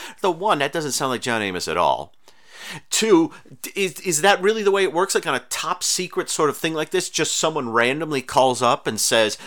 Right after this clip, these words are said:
"Yeah, it's me. Get me this." "Okay, sir." No one says, like, "Isn't, shouldn't there be a protocol for, and your middle name is, you, you have, you know, do you have children, your,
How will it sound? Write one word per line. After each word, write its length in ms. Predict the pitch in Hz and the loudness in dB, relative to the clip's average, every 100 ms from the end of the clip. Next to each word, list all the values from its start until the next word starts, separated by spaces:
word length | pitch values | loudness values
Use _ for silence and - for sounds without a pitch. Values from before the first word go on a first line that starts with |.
| - | -4
"Yeah, 320 | 143 160 117 - | 2 2 2 -2
it's 220 | 131 147 | -2 2
me. 220 | 165 123 | 2 2
Get 200 | 90 139 | 2 0
me 120 | 127 | 2
this." 280 | 117 95 - - - | 2 2 0 -2 4
"Okay, 400 | 349 - 277 156 | 4 4 0 2
sir." 540 | - 165 165 226 175 | 2 6 6 6 2
No 180 | 135 147 | 0 0
one 160 | 147 131 | 2 0
says, 280 | 143 127 | 0 0
like, 260 | 123 120 - | 0 -2 -2
"Isn't, 260 | 131 151 - | -10 -8 -4
shouldn't 260 | - 143 | -2 -2
there 80 | 143 | -2
be 100 | 131 | 0
a 60 | 117 | 0
protocol 580 | - 123 135 - 139 | 4 4 4 4 4
for, 420 | - 143 123 127 - - - - - 95 | 4 2 4 4 2 -6 -18 -20 -4 2
and 440 | 98 95 95 92 | 4 4 2 -2
your 160 | 98 98 | -2 -2
middle 400 | 98 107 113 104 | -2 0 0 0
name 400 | 107 110 104 104 | 0 0 0 0
is, 800 | 107 113 120 120 113 - - - | 2 2 2 0 -2 0 -2 -4
you, 160 | 90 | -8
you 320 | 82 73 76 78 | -8 -12 -14 -10
have, 500 | 85 85 85 82 - | -4 -2 -2 -4 -10
you 120 | 95 | -6
know, 240 | 82 87 - - - | -4 -6 -10 -20 -18
do 100 | - | -10
you 120 | 90 90 | -8 -4
have 340 | 90 87 - | -2 -2 0
children, 580 | - - 139 139 123 120 | 0 2 4 4 0 -2
your, 140 | 104 | -2